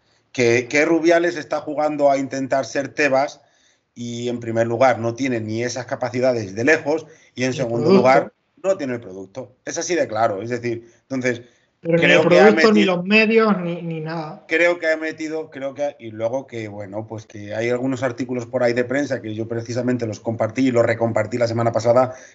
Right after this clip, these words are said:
Speaker 1: que te dejan un poco a las claras, eh, los
Speaker 2: Sí, pero
Speaker 1: intereses
Speaker 2: bueno,
Speaker 1: reales
Speaker 2: el
Speaker 1: y
Speaker 2: tema de
Speaker 1: particulares.
Speaker 2: interés económico al final,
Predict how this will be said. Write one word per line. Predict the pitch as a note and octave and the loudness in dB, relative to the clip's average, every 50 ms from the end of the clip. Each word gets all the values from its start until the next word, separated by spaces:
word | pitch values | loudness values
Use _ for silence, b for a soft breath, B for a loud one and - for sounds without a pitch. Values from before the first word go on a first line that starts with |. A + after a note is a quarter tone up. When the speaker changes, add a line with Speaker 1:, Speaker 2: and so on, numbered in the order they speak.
| B | B
Speaker 1:
que | - B2+ | -6 -4
te | A2 B2 | -2 0
dejan | A#2 A#2+ A#2 C#3 B2+ C3 | 0 0 0 2 2 2
un | C3 B2 | 2 0
poco | A#2 B2+ B2 B2 B2 B2 | 2 0 -2 2 2 4
a | B2 | 4
las | B2 A#2+ - | 4 2 2
claras, | - B2 B2+ B2+ C3 C3+ D3 C#3+ B B B B B B B B | 0 2 4 4 6 4 2 2 B B B B B B B B
eh, | - A2 A#2 A#2 A#2+ A#2 A2+ A2+ A2 A2 A2 A2 A2 A2 G#2+ G#2+ G#2+ G#2 G#2+ G2+ E2+ D#2+ - - - - - | -8 -4 -2 0 0 0 0 0 -2 -2 -2 -2 -2 -2 -2 -4 -6 -8 -10 -12 -14 -16 -16 -20 -20 -12 -4
los | B2 B2 A#2+ A2+ | -2 0 0 0
Speaker 2:
Sí, | B2 B2 | 0 0
pero | A2+ | 0
Speaker 1:
intereses | A2+ - - A2+ A#2 B2 - | 0 0 2 4 4 6 6
Speaker 2:
bueno, | G3 G3 - - - | 6 6 6 6 4
Speaker 1:
reales | C3+ B2+ B2 B2+ C3 C#3 C#3+ C3+ - | 4 4 4 4 4 4 2 0 0
Speaker 2:
el | F#3 | -2
Speaker 1:
y | F#3+ | 0
Speaker 2:
tema | F#3+ G3+ G3+ G3+ G3+ | 2 4 4 6 6
de | G3+ | 6
Speaker 1:
particulares. | G#3+ G#3+ - | 4 4 2
Speaker 2:
interés | G3 F#3+ F#3+ G3 G3 F#3+ - G3 | 2 2 2 2 0 -2 -4 -6
económico | F#3 F#3 F#3 F#3 F#3+ F#3+ F#3+ E3+ F#3 F#3+ | -6 -4 -4 -2 -2 -2 -2 -2 -2 -2
al | F#3 - | -2 -4
final, | - E3+ D#3+ D#3 D#3+ E3 F3 F3+ F3+ E3+ | -4 -8 -6 -6 -4 -4 -4 -4 -6 -8